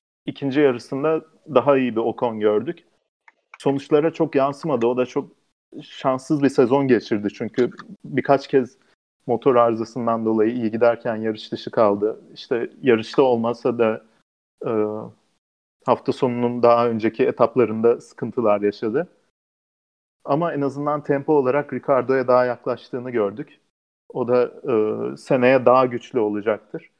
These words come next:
Ve hani üçüncülük, altıncılık arası mücadele bu kadar çetinken, e, onun yükselen performansı da, e, yardımcı olacaktır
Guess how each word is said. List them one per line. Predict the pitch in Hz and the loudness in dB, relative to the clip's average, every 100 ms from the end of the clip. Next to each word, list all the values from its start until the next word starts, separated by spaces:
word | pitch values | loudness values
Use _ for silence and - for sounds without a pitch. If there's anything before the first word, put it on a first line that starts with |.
| _ 127 | _ -4
Ve | |
hani | 120 120 117 120 _ _ _ _ _ - | -4 -4 -10 -16 _ _ _ _ _ -12
üçüncülük, | 139 - 123 117 139 - | -8 -6 -4 -2 -4 -2
altıncılık | - 120 113 127 113 135 131 - _ _ - | 2 2 0 -6 -2 -4 -4 -14 _ _ -2
arası | 117 113 - | -2 -2 -6
mücadele | 117 117 117 123 123 | -2 2 2 0 -4
bu | 120 | -4
kadar | 135 123 127 131 _ _ _ _ _ | -2 -2 -2 -6 _ _ _ _ _
çetinken, | - 120 135 120 123 165 _ _ _ - - - - | -10 -6 -6 0 0 0 _ _ _ -20 -18 -4 2
e, | 110 104 104 104 - - _ | 2 2 -4 -6 -12 -16 _
onun | - 123 131 - _ _ _ _ _ - | 0 2 0 -4 _ _ _ _ _ -8
yükselen | 117 - 131 123 127 139 | -8 0 2 2 0 -4
performansı | - 123 113 123 110 113 110 135 | 0 0 0 -2 -4 -4 -6 -4
da, | 131 175 - _ _ _ _ 147 | -4 -4 -10 _ _ _ _ -6
e, | 110 107 107 123 - - - _ - | -2 -2 -6 -10 -16 -20 -20 _ -6
yardımcı | 139 113 110 117 110 147 | 0 2 2 -2 -2 0
olacaktır | 120 110 123 - - - - | 0 0 0 -2 -10 -10 -12